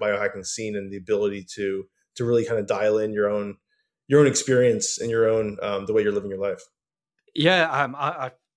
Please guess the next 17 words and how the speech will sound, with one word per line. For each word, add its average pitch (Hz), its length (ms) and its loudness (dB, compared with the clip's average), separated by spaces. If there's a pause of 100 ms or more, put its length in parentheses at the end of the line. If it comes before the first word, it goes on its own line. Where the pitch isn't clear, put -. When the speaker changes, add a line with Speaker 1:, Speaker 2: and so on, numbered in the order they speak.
(120)
Speaker 2:
got 131 120 -8
a, 117 220 -6
one 127 140 -4
of 120 120 -6
the, 117 320 -8
um, 107 240 -10 (160)
I 110 40 -14
got 101 180 -18
some, 120 340 -16
I'm 131 160 -4
a, 120 160 -8
I'm 135 200 0
an 117 60 -4
Android 120 520 -2
guy, 113 280 -4
and, 107 280 -10
uh, 110 120 -6